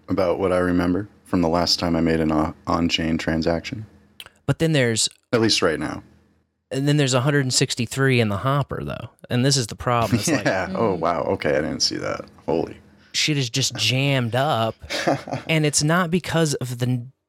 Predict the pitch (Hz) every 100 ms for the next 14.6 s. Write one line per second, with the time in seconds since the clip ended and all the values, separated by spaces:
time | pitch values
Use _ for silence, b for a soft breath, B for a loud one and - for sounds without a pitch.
0 | _ - - 170 185 131 - 110 - 190
1 | 208 147 147 156 - 180 - 202 190 160
2 | 139 131 - 196 208 226 226 202 175 -
3 | 101 127 180 196 151 - 87 73 90 -
4 | - - - 151 - 147 151 160 254 294
5 | 202 - 120 - 104 78 - 127 117 -
6 | - - 143 180 143 120 117 143 160 151
7 | 117 135 127 120 110 104 104 104 107 113
8 | 110 - 104 - 98 90 85 57 80 -
9 | - - 131 90 139 117 - _ _ _
10 | _ _ - 156 214 202 208 - 180 185
11 | 151 - - 170 151 139 135 127 131 120
12 | 117 120 117 131 117 110 104 101 104 _
13 | - 107 120 - 123 117 117 110 107 104
14 | - - 123 113 104 104